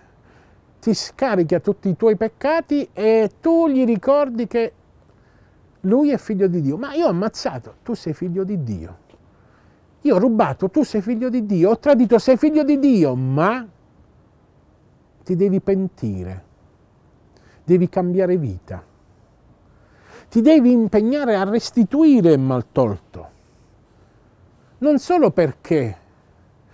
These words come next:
il peccato che io commetto offende Dio, Dio è lì in croce.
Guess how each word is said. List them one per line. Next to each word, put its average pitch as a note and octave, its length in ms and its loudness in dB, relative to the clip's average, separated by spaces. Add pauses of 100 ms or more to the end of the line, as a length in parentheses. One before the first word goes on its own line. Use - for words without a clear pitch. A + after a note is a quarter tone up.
(220)
il G#3 180 0
peccato A#3+ 500 0
che F3 120 -2
io D3 100 0
commetto A#2 800 -8 (1200)
offende D3+ 720 -2
Dio, F2+ 500 -8 (1500)
Dio A3 300 2
è - 20 4
lì F#3+ 220 2
in F#3 140 0
croce. D#3 600 -4